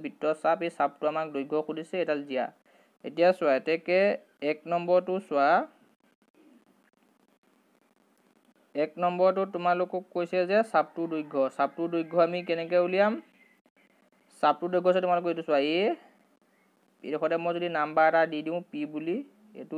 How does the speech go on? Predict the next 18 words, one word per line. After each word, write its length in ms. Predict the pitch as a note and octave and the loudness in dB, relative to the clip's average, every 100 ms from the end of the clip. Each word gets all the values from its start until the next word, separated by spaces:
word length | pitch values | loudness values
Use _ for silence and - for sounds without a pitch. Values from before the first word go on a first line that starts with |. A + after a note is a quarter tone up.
| C#3+ D3+ | -4 -4
এ 20 | D3+ | -4
পি 120 | D3 C#3+ C#3+ | -6 -6 -4
বি, 140 | B2+ A2+ - | -6 -6 -10
অৰ্থাৎ 300 | B2+ - F3+ G#3+ D3 | -6 2 2 2 0
ইয়াৰ 180 | D#3+ F3 - _ _ _ _ _ _ - | 0 0 -8 _ _ _ _ _ _ -4
কালি 220 | C#3+ E3 F#3+ | -2 -2 -4
কি 80 | F3 F3 | 0 2
হ'ব? 140 | F3 G3 C#4 D#4+ _ _ _ _ _ _ _ _ _ _ _ _ _ _ _ _ | 4 6 4 2 _ _ _ _ _ _ _ _ _ _ _ _ _ _ _ _
theta 280 | - C#3+ D#3+ E3+ | -12 0 4 8
by 140 | F3+ F#3 F#3 | 8 8 2
three 180 | E3+ E3+ E3 | -6 -6 -6
sixty 360 | E3+ - F3 E3+ | -10 -10 -6 -6
into 240 | E3+ G3 C4+ G4+ _ _ _ _ _ - | -4 -2 0 -2 _ _ _ _ _ -10
টু 100 | D#3 F3 - | -8 -6 2
পাই 220 | D#3+ G3 F#4+ - _ _ _ _ _ | 4 4 2 -8 _ _ _ _ _
আৰ। 220 | - D3 C3 - - | 2 2 2 -4 -8
এতিয়া 240 | F3 F#3+ G3+ | 0 2 2
চোৱা, 160 | F#3+ | 2